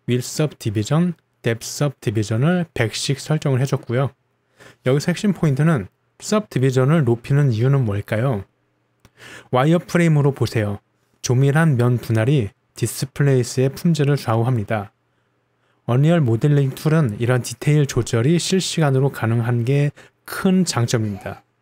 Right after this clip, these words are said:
혹시 지금까지 과정에서 막히는 부분이 있으면 댓글로 바로 물어봐 주세요. 자, 이제 이번 강의의 키포인트입니다.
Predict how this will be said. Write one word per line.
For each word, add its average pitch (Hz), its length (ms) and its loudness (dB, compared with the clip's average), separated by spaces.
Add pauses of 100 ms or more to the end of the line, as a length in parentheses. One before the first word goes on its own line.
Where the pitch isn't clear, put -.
(1300)
혹시 - 240 -4
지금까지 156 520 0
과정에서 120 540 0
막히는 127 420 0
부분이 131 300 0
있으면 139 320 0
댓글로 135 500 0
바로 120 300 0
물어봐 117 380 0
주세요. 120 400 -4 (2500)
자, 139 300 0 (100)
이제 143 320 2
이번 131 320 2
강의의 120 380 0
키포인트입니다. 107 1040 -2